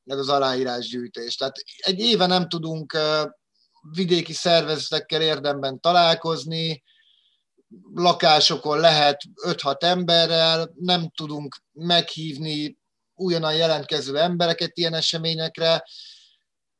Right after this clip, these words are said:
Tehát nekem ez a fő, fő félelmem, hogyha nem, ne-, mert hogy nekünk pont ez, ez lenne a működésünk lényege, hogy hogy csinál-, csinálunk dolgokat, meg, meg eseményeink vannak, és, ö,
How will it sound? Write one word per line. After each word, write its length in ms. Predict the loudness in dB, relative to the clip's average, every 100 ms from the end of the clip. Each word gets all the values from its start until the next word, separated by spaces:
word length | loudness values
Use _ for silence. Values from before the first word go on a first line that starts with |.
| -4
Tehát 320 | 2 2 0
nekem 280 | -4 -2 0
ez 120 | 0
a 80 | 0
fő, 440 | -4 -4 -2 -2 -6
fő 240 | -8 -8
félelmem, 580 | -6 -2 0 2 2 0
hogyha 540 | -4 -4 2 4 4 2 -12 -14 -16 -10
nem, 240 | -8 -6 0
ne-, 160 | 0
mert 140 | 4 4
hogy 100 | 4
nekünk 300 | 2 0 2
pont 240 | 4 4
ez, 160 | 2 2
ez 160 | 0
lenne 260 | 0 0 2
a 60 | 2
működésünk 760 | 2 0 -2 -2 -2 -2 -2
lényege, 500 | 0 0 0 -2 0
hogy 300 | 0 -2 -4 _ _ _ _ _ -10
hogy 180 | -6
csinál-, 480 | -2 0 2 2 0
csinálunk 540 | -2 0 0 0 -2 -2
dolgokat, 460 | 2 2 2 -2
meg, 200 | -4 -6
meg 140 | -4 2
eseményeink 680 | 2 2 -2 -4 -4 -4
vannak, 380 | -2 -2 -2 -4
és, 220 | -4 -2
ö, 140 | -2